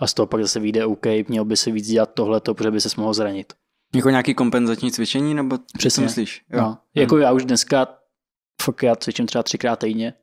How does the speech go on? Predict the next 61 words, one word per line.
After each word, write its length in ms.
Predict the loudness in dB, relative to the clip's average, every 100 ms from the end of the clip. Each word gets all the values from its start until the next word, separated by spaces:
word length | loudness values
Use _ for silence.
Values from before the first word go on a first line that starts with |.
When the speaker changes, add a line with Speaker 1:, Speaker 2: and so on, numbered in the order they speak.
| _
Speaker 1:
a 80 | -2
Speaker 2:
Hmm. 100 | -2
Speaker 1:
řeším 220 | 0 -2
to. 240 | 0 -2 -4 _ _
Za 100 | -2
prvý, 200 | 0 0
protože 120 | 2 2
mám 100 | 0
pocit, 220 | -2 0
že 60 |
mi 120 | 0 0
to 100 | -2
pomáhá, 560 | 0 0 2 0 -2 -6 _ -2
za 120 | 0
druhý, 220 | 2 0
protože 160 | 0 -2
mi 60 |
to 60 | -2
prostě 240 | -4 -4
baví. 300 | -4 -4 -4 -10 _ _ -4
Speaker 2:
Jo. 240 | -2 -2 -8 _ _ -20 -2
Speaker 1:
A 60 | 0
Speaker 2:
Já 60 | 0
s-, 100 | -2 -4
já 80 | -2
jsem 160 | 0
totiž 240 | 0 0 0
koukal 280 | 0 2 2
na 60 |
nějaký 300 | 2 2 2
videa, 320 | 2 4 4
když 180 | 2 -2
jsi 80 | 0
byl 60 | 0
ještě 200 | 0 -6
v, 100 | -2 -2 -2
v 60 |
Kalifornii, 600 | -2 -2 0 0 0 0 -6 -16 -20 -10 -6
tak 120 | -2
tam 120 | 0
si 160 | 0 -2
skákal 600 | 0 0 2 2 2 2
nějak 240 | 2 2
z 60 | 2
do 140 | 2
vzduchu, 300 | 2 0 0
to 100 | 0
je 60 | 0
asi 160 | 0
takový 220 | -2 0
to 100 | 0
základní 400 | 2 2 2 0 0
cvičení, 340 | 0 0 2
který 200 | 2 0
by 120 | 0
každý 260 | 0 0 0
jako 200 | 0 -2
skateboardista 560 | -2 0 2 0 0
měl 200 | 0 0
dělat, 340 | 0 0 -2 -4
ne? 200 | -8